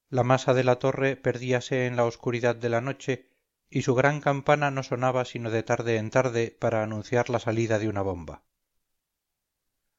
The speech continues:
Pronto llegamos a la plazuela de San Felipe, y al observar que humeaba el techo de una casa cercana en la calle del Temple, comprendimos que no fue la del tío Candiola, sino aquella, la que tres horas antes habían invadido las llamas.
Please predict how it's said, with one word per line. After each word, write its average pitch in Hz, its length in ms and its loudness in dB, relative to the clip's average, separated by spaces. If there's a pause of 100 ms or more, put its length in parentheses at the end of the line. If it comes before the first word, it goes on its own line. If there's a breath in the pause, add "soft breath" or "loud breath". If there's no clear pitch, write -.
(680)
Pronto 156 340 6
llegamos 143 420 0
a 135 40 -4
la 117 120 0
plazuela 120 400 0
de 117 120 0
San 110 180 -4
Felipe, 120 580 -2 (280)
y 127 100 2
al 120 100 6
observar 127 480 2
que 156 100 -2
humeaba 139 380 2
el 123 140 -4
techo 135 280 -2
de 131 80 -4
una 123 160 -2
casa 131 240 -2
cercana 127 540 2
en 113 80 -2
la 110 140 2
calle 120 260 4
del 113 180 -2
Temple, 139 560 0 (300)
comprendimos 135 720 2
que 139 140 -2
no 135 100 0
fue 135 240 2
la 123 140 2
del 113 180 -6
tío 123 240 -2
Candiola, 113 640 -2 (220)
sino 117 320 0
aquella, 113 500 2 (360)
la 113 180 -2
que 117 100 2
tres 131 260 0
horas 143 240 0
antes 120 540 -2
habían 120 360 0
invadido 113 500 0
las 98 180 -6
llamas. 82 520 -10